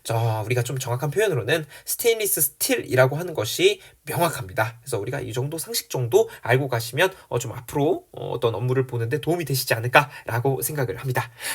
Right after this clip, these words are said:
자, 이어서 십구 번 보겠습니다. 판넬. 어떤 널빤지 같은 거 있잖아요. 판넬. 이게 판넬이라고 표현하기보다는 패널이라고 표현하는 게 맞아요. 어,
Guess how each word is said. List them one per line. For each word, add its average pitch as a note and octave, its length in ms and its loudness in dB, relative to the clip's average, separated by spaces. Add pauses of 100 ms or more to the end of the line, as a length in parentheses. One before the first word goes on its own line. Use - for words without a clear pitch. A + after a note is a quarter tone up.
자, G3+ 100 8
이어서 B3 380 8
십구 - 360 4
번 G3+ 120 8
보겠습니다. C3 500 -2 (200)
판넬. A3 420 0 (320)
어떤 F#3+ 320 8
널빤지 A3 380 8
같은 B3+ 200 2
거 D#3 80 2
있잖아요. B2 460 0
판넬. F3 480 0 (240)
이게 E3 440 4 (120)
판넬이라고 C4+ 880 4
표현하기보다는 G3+ 1000 2 (320)
패널이라고 B3 680 2
표현하는 D3+ 380 -4
게 A#2 120 -2
맞아요. A#2 420 -6 (160)
어, G#2+ 120 -4